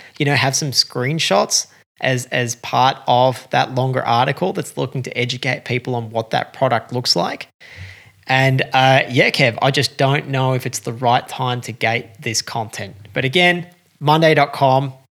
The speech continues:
they're a huge beast. I'm sure that the percentage of people who are signing up, uh, from a form like this, just because of their sheer brand power, is much stronger than if you, listener, did that for yours.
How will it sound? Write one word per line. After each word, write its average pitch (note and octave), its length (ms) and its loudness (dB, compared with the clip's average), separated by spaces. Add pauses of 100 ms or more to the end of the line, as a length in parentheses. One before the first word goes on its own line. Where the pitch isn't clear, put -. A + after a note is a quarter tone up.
they're C3 120 -2
a B2 40 0
huge C#3 400 0
beast. B2+ 420 0 (760)
I'm A#2 160 -4
sure D#3 540 6
that D3 200 -2
the C3 80 -4
percentage C#3+ 480 0
of B2+ 160 -4
people C3+ 400 -2
who C3 140 0
are A#2 40 0
signing B2 440 0
up, - 260 -2 (600)
uh, B2 180 2
from C3 180 -2
a B2+ 60 2
form C#3 380 2
like C3+ 300 0
this, D#3+ 260 0
just - 360 -4
because C#3 280 -2
of C3 80 -4
their B2 200 0
sheer C3 640 0 (320)
brand A#2+ 600 -2
power, - 580 -4 (260)
is B2+ 180 -2
much C3 240 0
stronger F3 480 2
than C#3+ 160 0
if B2+ 160 -4
you, D3 180 4
listener, C3 600 -2 (640)
did B2+ 220 -2
that A#2+ 240 0
for C3 60 -6
yours. G#2 480 -6